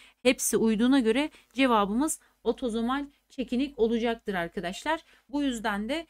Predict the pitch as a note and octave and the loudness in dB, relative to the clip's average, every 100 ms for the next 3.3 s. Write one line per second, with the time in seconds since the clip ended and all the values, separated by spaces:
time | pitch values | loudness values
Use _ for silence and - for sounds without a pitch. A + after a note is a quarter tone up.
0 | _ - D4 C4+ - A#3 D#4+ - B3+ B3+ | _ -6 -2 -2 -2 -4 -4 -6 -6 -2
1 | B3+ G#3+ - G#3 - E4 B3 A#3+ G3+ F#3 | -4 -4 -2 -2 0 -2 2 2 2 -2
2 | G3 G#3+ F#3 - G3+ G3+ B3 - G#3+ F3+ | -4 -4 -4 -4 -2 -2 -4 -4 -4 -2
3 | D#3+ - D#3 | -4 -6 -12